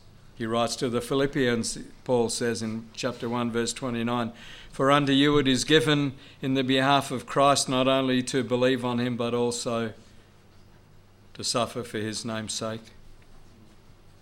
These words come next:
It's a privilege to de-, to do that.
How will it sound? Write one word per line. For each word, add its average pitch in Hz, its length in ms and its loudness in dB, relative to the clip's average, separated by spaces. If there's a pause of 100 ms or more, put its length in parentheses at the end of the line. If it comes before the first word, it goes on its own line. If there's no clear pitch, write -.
(320)
It's - 100 -16
a 131 60 -16
privilege 127 640 -4 (400)
to 104 100 -10
de-, 107 280 -8 (160)
to 101 100 -14
do 107 220 -8
that. 104 220 -10